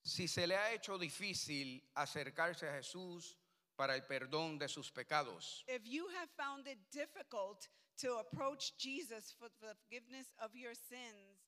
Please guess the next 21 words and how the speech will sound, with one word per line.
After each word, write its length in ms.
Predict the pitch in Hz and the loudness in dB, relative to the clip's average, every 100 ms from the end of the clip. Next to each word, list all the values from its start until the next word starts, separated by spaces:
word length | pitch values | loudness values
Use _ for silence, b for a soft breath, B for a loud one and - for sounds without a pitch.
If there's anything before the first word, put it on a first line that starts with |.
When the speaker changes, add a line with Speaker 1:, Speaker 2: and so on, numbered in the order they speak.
| _ - | _ 0
Speaker 1:
perdonarse 840 | 151 147 160 180 196 151 175 170 | 0 2 6 8 8 6 4 6
a 220 | 131 147 | 6 4
usted 480 | 156 - - 302 247 | 2 -2 2 2 2
mismo 640 | 196 240 - 151 156 156 - | 0 0 0 -2 -2 -2 0
y 120 | 147 | 6
a 120 | 160 | 8
otros, 680 | 190 202 - 143 143 139 - | 10 6 4 0 0 -2 -6
Speaker 2:
forgiving 580 | 247 220 294 302 320 302 | -12 -10 -10 -6 -6 -6
yourself 720 | 262 247 - 269 254 269 262 - | -6 -6 -4 -2 0 -2 -6 -12
and 180 | 226 226 - 240 | -12 -12 -10 -4
others, 600 | 247 196 185 170 196 - _ _ - | -4 -2 -4 -6 -10 -18 _ _ -8
Speaker 1:
le 200 | 139 156 | -4 0
tengo 400 | 190 208 202 190 | 2 4 4 8
buenas 380 | 202 202 180 180 | 8 8 8 4
noticias. 720 | 160 208 180 147 117 98 - | 0 0 0 0 -2 -6 -2
Speaker 2:
I 140 | 226 226 220 | 0 0 0
have 180 | 220 185 | -2 -2
good 200 | 233 202 | -6 -6
news 340 | 214 196 185 | -8 -10 -12
for 220 | 196 202 165 | -12 -10 -10
you. 160 | 160 | -10